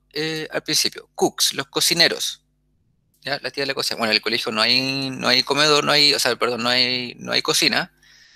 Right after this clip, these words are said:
pero en algunos colegios sí hay. Especialmente los colegios más, eh, eh, municipales.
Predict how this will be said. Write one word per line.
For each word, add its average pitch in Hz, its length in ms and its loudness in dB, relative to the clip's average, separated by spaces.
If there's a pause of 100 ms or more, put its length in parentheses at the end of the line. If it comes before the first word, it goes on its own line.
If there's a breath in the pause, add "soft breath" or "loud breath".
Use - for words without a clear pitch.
(380 soft breath)
pero 139 140 4
en 147 60 4
algunos 180 220 0
colegios 202 300 0
sí - 100 -2
hay. - 180 -2 (1160 loud breath)
Especialmente 165 480 0
los 170 100 2
colegios 165 380 -2
más, 156 380 2
eh, 135 500 -2 (840)
eh, 120 880 -2
municipales. - 680 -2